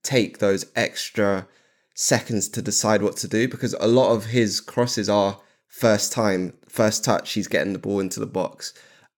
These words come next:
Um, that's what excites me about him playing right back, as well as him being able to,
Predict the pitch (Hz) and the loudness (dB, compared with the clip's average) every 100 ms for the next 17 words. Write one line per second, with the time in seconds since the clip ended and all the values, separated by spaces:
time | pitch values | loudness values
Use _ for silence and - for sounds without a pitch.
0 | - 101 95 92 90 90 - _ _ _ | -2 0 2 0 -2 -6 -14 _ _ _
1 | _ 120 101 - 113 104 - - - 95 | _ 2 2 0 2 2 2 -4 -2 -2
2 | - - 107 - 110 95 98 80 110 104 | 0 2 2 2 0 0 0 0 2 0
3 | 110 98 95 95 101 - 90 - - 95 | 0 -2 0 0 -2 -2 -6 -6 -6 -6
4 | 92 98 90 87 104 87 85 90 87 87 | -4 -2 -2 -2 -4 -4 -4 -4 -4 -4
5 | 85 - - 95 | -6 -6 -6 -6